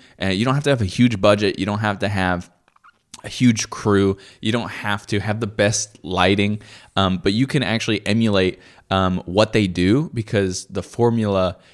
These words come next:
is very attainable to recreate, um, on a smaller budget with, you know, not as nice cameras.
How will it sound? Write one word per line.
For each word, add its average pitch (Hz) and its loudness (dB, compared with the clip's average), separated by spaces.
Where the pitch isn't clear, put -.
is 95 -2
very 92 2
attainable 90 -4
to 87 -8
recreate, 85 -4
um, 82 -6
on 90 -2
a 85 -6
smaller 87 -4
budget 90 -2
with, 80 -6
you 92 -4
know, 67 -4
not 78 -2
as - -8
nice 73 -6
cameras. 98 -4